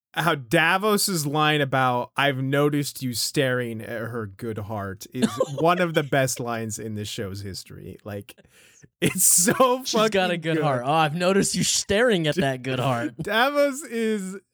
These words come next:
Speaker 1: just, he's so the man. And then immediately after that, when they see Missandei, he's like, "Oh, speaking of good hearts, am I <laughs> right?" And it's just like, Davos, you fucking rule so hard. I love that dude.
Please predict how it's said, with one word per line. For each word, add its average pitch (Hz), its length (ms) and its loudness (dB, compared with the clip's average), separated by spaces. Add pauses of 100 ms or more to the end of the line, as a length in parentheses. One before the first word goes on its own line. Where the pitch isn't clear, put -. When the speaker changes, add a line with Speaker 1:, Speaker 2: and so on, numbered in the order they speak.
(260)
Speaker 1:
just, 269 640 0 (580)
he's 262 400 2
so 311 380 0
the 294 120 -4
man. 185 360 2
And 202 240 -2
then 220 160 0
immediately 254 480 -2
after 214 260 2
that, 180 340 2
when 175 140 -2
they 180 140 0
see 214 220 -6
Missandei, 185 600 0
he's 139 140 -2
like, 139 140 -4
"Oh, 156 260 -2
speaking 190 500 -6
of 135 160 -6
good 160 220 -2
hearts, 175 440 -6
am 135 140 -8
I 143 400 -2
<laughs> 220 40 -14
right?" 339 180 2 (560)
And 359 160 4 (100)
it's 359 240 0
just 349 280 2
like, 311 260 2
Davos, 370 580 0 (460)
you 311 240 -8
fucking 339 480 0
rule 247 460 4
so 214 340 -2
hard. 143 440 -2
I 180 500 0
love 151 380 0
that 127 240 -4
dude. 110 380 -8